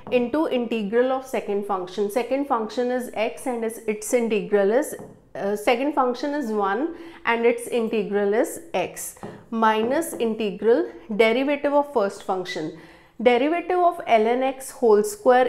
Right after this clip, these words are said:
is two ln x, and by chain rule we will also take derivative of ln x, which is one upon x, into integral of second function. Second function is one and its integral is x.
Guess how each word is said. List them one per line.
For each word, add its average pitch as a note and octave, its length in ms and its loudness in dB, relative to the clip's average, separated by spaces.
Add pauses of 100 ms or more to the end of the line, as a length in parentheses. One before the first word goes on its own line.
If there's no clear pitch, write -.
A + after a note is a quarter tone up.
is A3 380 0 (320)
two D4 340 2
ln G#3+ 460 2
x, - 380 -2 (280)
and B3 220 2
by B3+ 160 8
chain C4 420 -2
rule C#4+ 160 0
we B3 160 -2
will A#3+ 160 2
also G#3+ 320 0
take A#3 300 0
derivative G#3+ 480 0
of A#3 180 -2
ln G3+ 340 2
x, - 280 -6
which G#3+ 160 0
is A3+ 160 2
one G3 260 2
upon G#3 460 0
x, - 400 -4 (440)
into C4+ 460 2
integral B3 640 4
of C4 140 0
second A#3 340 0
function. A#3+ 460 0
Second A#3 340 2
function B3 460 -2
is A3 180 -2
one G3+ 320 0
and A#3 240 0
its A3 220 -2
integral G#3 580 2
is C#4 240 2 (120)
x. - 400 -6